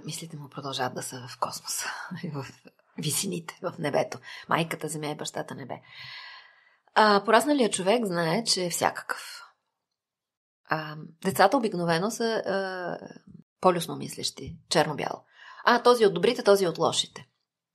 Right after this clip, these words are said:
А, големия знае, че у всеки човек има и добро, и зло. Порасналият човек, а, не мисли така черно-бяло, а, той е, м, оправен в смисъл на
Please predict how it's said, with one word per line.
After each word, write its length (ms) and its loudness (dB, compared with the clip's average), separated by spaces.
А, 200 -8
големия 360 2
знае, 320 -4
че 280 -8
у 80 0
всеки 560 -4
човек 420 -14
има 180 -14
и 120 -12
добро, 240 -12
и 80 -12
зло. 160 -14
Порасналият 560 4
човек, 680 -4
а, 140 -6
не 140 -4
мисли 320 -8
така 240 -8
черно-бяло, 840 -8
а, 300 -12
той 460 -2
е, 400 -12
м, 80 -12
оправен 560 -4
в 140 -10
смисъл 540 -8
на 320 -8